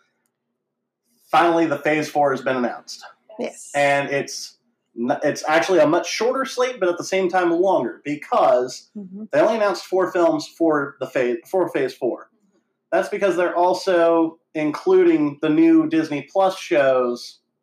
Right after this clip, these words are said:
Speaker 1: as part of Phase Four, which means if you wanna keep up,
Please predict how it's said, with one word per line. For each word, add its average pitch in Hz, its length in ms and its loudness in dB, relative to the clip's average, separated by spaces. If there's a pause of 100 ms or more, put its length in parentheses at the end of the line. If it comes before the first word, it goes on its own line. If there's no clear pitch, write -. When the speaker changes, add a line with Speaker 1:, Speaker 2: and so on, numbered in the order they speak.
(300)
Speaker 1:
as 151 260 2
part 135 260 2
of 117 100 -6
Phase 110 280 -4
Four, 110 240 -6
which 135 180 -6
means 165 560 2
if 127 140 -14
you 127 80 -12
wanna 151 220 0
keep 160 280 0
up, 151 400 2